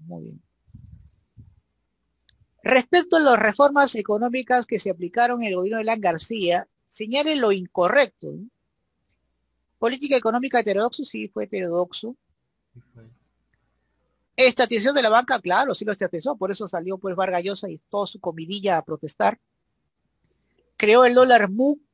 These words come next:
Speaker 1: bueno, es muc, ahí disculpen el error, claro, eso también fue.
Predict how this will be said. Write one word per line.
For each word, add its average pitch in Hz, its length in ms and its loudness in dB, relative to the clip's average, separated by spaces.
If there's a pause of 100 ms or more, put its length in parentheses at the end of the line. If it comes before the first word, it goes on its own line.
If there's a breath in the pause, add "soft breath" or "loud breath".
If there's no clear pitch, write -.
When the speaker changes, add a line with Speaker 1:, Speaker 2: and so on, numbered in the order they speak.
(220)
Speaker 1:
bueno, 220 180 -2
es 214 140 -4
muc, 262 420 -6 (220)
ahí 180 140 -8
disculpen 190 360 -8
el 175 60 -4
error, 190 320 -2
claro, 170 260 2
eso - 100 -12
también 160 280 -8
fue. 190 300 -4